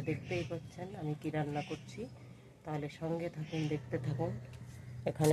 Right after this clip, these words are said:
আমার ভাত হয়ে গেছে প্রায়, আর এগুলো পুঁই শাক মাছ ভাজা করব। পুঁই শাকটা কেটে নেব।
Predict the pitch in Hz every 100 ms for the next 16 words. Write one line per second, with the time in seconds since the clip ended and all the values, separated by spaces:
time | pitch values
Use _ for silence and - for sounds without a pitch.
0 | 147 147 131 151 127 156 156 151 151 156
1 | 185 - - - - - - - 143 147
2 | 147 147 147 - - - - - - -
3 | - - - - - - - - - -
4 | - - 170 - 160 165 - - - -
5 | 156 151 143 - 143 147 143 147 143 190
6 | - - - - - - - - - -
7 | - 165 165 - 170 160 165 160 156